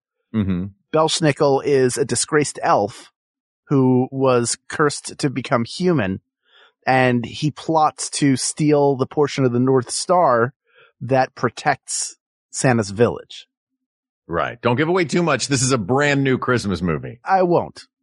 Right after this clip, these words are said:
Speaker 2: It's very good. I like the first Christmas Chronicles better, but
Speaker 1: Mm-hmm.
Speaker 2: the second one is also great. Has a lot more Goldie Hawn in it,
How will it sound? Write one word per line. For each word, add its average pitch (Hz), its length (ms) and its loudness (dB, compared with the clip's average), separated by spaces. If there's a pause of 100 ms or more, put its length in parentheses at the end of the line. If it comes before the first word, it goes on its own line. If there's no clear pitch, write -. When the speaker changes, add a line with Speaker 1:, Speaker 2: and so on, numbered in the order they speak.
Speaker 2:
It's 180 220 0
very 180 260 0
good. 156 360 0 (680)
I 165 140 0
like 190 200 2
the 170 100 2
first - 280 0
Christmas 170 360 -2
Chronicles 147 440 0
better, 120 440 0 (500)
but 90 120 -4
Speaker 1:
Mm-hmm. - 100 2
Speaker 2:
the - 40 0
second 170 320 0
one 143 120 4
is 131 100 0
also 123 280 2
great. 104 280 0 (320)
Has 127 160 0
a 120 60 -4
lot 120 180 2
more 120 140 2
Goldie 113 320 0
Hawn 95 260 2
in 82 100 -4
it, - 120 -6